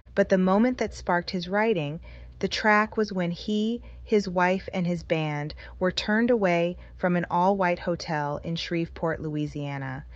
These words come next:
When they protested, Cooke and others were arrested for disturbing the peace. The incident highlighted for him that, no matter what success and influence he may have,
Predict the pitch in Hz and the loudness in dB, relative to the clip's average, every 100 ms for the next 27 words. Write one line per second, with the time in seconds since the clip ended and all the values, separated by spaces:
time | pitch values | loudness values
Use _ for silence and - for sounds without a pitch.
0 | - - - 190 196 233 262 262 - 214 | -18 -18 0 4 6 6 6 0 2 0
1 | 202 170 165 170 - - - - 254 - | 0 -2 -2 -2 -10 -16 -2 4 4 4
2 | 220 214 196 214 208 202 190 185 185 190 | 0 2 2 2 0 0 2 2 2 0
3 | - 180 - 175 170 170 - 180 180 175 | -4 -6 -4 -2 -2 -2 -2 0 0 0
4 | 170 160 - 180 156 - - - - - | -4 -6 -8 -8 -8 -10 -18 -20 -20 -20
5 | - - - 214 - 254 269 247 240 - | -20 -20 -6 2 6 6 6 4 4 2
6 | 214 214 220 220 226 - 208 202 220 220 | 2 4 4 4 2 0 -4 0 0 0
7 | 175 160 - - - - - 202 202 196 | 0 0 -4 -12 -18 -18 -6 2 6 6
8 | 190 175 214 - - - - 247 254 240 | 6 6 4 4 -4 -4 0 0 0 2
9 | 220 226 220 208 202 202 202 196 185 175 | 2 2 0 0 0 -2 -2 0 0 -2
10 | 175 156 151 | 0 0 -2